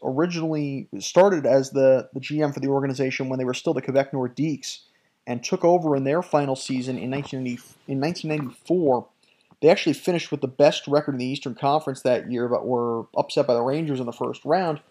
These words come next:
Sadly, the organization moved, of course, became the Colorado Avalanche, won the Stanley Cup in their first year there, and he made some significant moves. He traded for Patrick Roy in the middle of that first season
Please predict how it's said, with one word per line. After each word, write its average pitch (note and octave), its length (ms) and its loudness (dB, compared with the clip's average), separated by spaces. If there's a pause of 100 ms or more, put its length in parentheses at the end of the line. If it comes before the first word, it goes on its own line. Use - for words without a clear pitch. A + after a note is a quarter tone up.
(300)
Sadly, E3 560 2
the D3+ 100 2
organization C3+ 680 2
moved, D#3 320 2
of B2+ 100 -8
course, D3 240 4
became C#3 260 -4
the A#2+ 60 -6
Colorado C3 460 4
Avalanche, B2+ 420 0 (340)
won D#3+ 380 0
the D3 80 0
Stanley D#3 380 0
Cup D3 280 -2
in C3+ 120 -4
their B2 100 -2
first - 460 -2
year D3+ 220 0
there, C3+ 360 -2 (500)
and A2+ 380 -8 (100)
he - 300 -6
made E3+ 300 0
some C#3+ 500 -2
significant D3+ 560 -4
moves. D3 240 0
He C#3+ 140 -8
traded D#3 480 0
for C3+ 120 -2
Patrick D#3 440 -8
Roy C3+ 400 2 (1400)
in C#3+ 100 -2
the C#3 80 0
middle D#3 300 2
of B2+ 80 2
that C3 240 4
first D3+ 280 0
season D3 440 -2